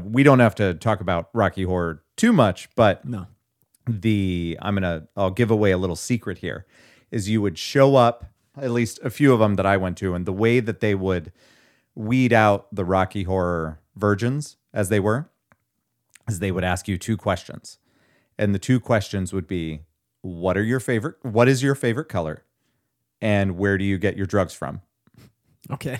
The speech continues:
Speaker 1: And do you know the answers?
Speaker 2: No.
Speaker 1: So favorite color would be magenta.
Speaker 2: Okay.
Speaker 1: Because that's one of the characters
Speaker 2: Oh, right.
Speaker 1: in the movie.
Speaker 2: Right.
Speaker 1: And then "Where do you get your drugs from?"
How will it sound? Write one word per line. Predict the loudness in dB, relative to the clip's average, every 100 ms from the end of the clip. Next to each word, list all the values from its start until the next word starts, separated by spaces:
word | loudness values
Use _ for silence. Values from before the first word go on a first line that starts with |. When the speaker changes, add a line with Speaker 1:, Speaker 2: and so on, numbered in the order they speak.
| -2
Speaker 1:
And | -2
do | 0
you |
know | 0 2
the | 0
answers? | 0 0 0
Speaker 2:
No. | 0 -2 -6 _ _ _ _ _ _ _ -18
Speaker 1:
So | -2 4 6 6 8 6 4
favorite | 4 6 6 4
color | 2 4 2 -4 _ _ _ _ _
would | -6 -4
be | -2 -2 -2 -6 _ _ _ _ _ _ _ _ _ _ _
magenta. | -2 0 0 -2 -6 -8 _ _ _ _ -12
Speaker 2:
Okay. | -10 -6 -4 -4 -8 _ _ _ -10
Speaker 1:
Because | -6 0 -2 -2 -10 -14 -10
that's | -10 -6
one | -4 -4
of | -4
the | -4 -6 -8 _
characters | -4 -2 -2 -6 -8 -10 -12
Speaker 2:
Oh, | -8 -6
right. | -4 0
Speaker 1:
in | 0
the | 0
movie. | -2 -2 -4 -4
Speaker 2:
Right. | -6 -8 -10 -14 _
Speaker 1:
And | 0 2
then | 2 2
"Where | 2 4
do |
you | 2 0
get | 0
your | -2
drugs | 0 0 0
from?" | 0 0 0 -2